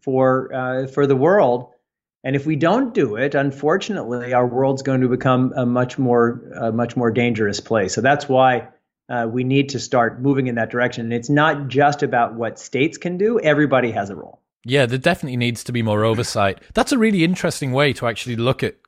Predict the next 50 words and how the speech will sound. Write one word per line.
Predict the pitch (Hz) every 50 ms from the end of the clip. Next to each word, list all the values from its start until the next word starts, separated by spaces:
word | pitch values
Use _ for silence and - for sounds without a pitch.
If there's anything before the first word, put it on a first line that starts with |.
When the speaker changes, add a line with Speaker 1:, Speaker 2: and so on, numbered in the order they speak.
| - -
Speaker 2:
concluding | - 131 117 - - - 131 127 123 123 113 107
what's | 107 104 - -
happened | - 120 - - 113 98
with | 110 95
the | 110
lab | 104 113 117 110 110
leak | 107 107 101
theory. | - - 110 101 98 98 98 95 - - _ _ _ _ -
Whether | 143 160 190 185 185 175 160 - - -
it | 139 135 131 135
was | 135 127 123 123 120 113 104 - - - - _ -
zoonotic | 104 127 165 160 147 147 143 139 143 135 - -
at | 139 117
a | 104 117 110 107 _ -
wet | 127 131 123 123
market, | 127 127 127 120 - 139 127 110 -
whether | 113 120 120 127 127 127
it | 131 113
was | 120 110
a | 110 113
lab | 113 120 123 113
leak, | 120 117 110 - -
or | 143
whether | 143 180 190 190
it | 190 -
was | 160 -
something | - 170 156 147 - 135 143
else, | 165 143 113 104 - - - _ _ _ _ _ _ _ _ _
China | - - 151 151 165 170 170
is | 160 143 -
covering | - - - 151 131 143 143 135 131
up | 127 123 - - - _ _ _ _ _ _ _ -
the | 127 127
origin | - 131 123 123 117 104 127 117 113
of | 113 98
the | 110
virus. | 98 143 170 135 98 90 80 - - - _ _ _ _ -
It | - -
doesn't | 233 226 220 185
matter | 175 190 233 - 123 196
Speaker 1:
Uh-huh. | 165 139
Speaker 2:
what | 135 160 160 151
Speaker 1:
Yeah. | 165 143
Speaker 2:
side | 170 151 156 165 151
of | 147 135
this | 151 135 -
debate | - 143 160 160 156 -
you | - 127
fall | - - 185 202 170 127
on. | 101 95 95 92